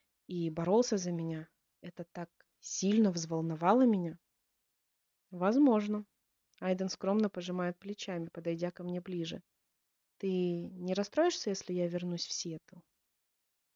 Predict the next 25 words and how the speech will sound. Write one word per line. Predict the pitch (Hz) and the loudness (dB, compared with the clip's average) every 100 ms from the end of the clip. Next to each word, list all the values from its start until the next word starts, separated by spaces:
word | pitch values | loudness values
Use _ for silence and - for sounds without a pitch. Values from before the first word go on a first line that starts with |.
| _ 208 | _ -2
Его | 226 | -2
взгляд | 220 240 254 | 2 0 0
сказал | - 214 208 185 | 0 4 4 4
мне, | 175 | 2
что | 175 - 175 175 170 | -2 -4 -2 -2 0
этот | 180 180 196 | -2 -6 -6
вопрос | 196 262 262 | -4 -4 -4
по-настоящему | 196 175 - 175 180 - 185 | -6 -8 -6 -4 -2 -4 -6
для | 170 170 | -4 -4
него | 170 180 | -2 -2
важен. | 170 160 165 165 _ _ _ _ _ _ _ _ _ _ _ - | -2 -4 -8 -12 _ _ _ _ _ _ _ _ _ _ _ -8
Я | 190 196 | 0 2
буду | 202 202 202 | 4 6 8
рада, | 214 190 | 8 6
потому | - 175 185 180 | 2 -2 -2 -2
что | - - | -4 -8
твое | 180 180 | -4 -4
место | 190 202 - 175 | -2 -4 -6 -14
здесь. | 175 185 175 165 - _ _ _ _ _ _ _ _ - | -8 -4 -4 -6 -12 _ _ _ _ _ _ _ _ -8
Я | 180 | -4
кладу | 190 185 202 | -2 -2 0
ладони | 196 180 220 247 | 0 0 2 4
ему | 185 180 | 2 0
на | 180 | 0
лицо | 175 175 - 240 | -2 -4 -6 -6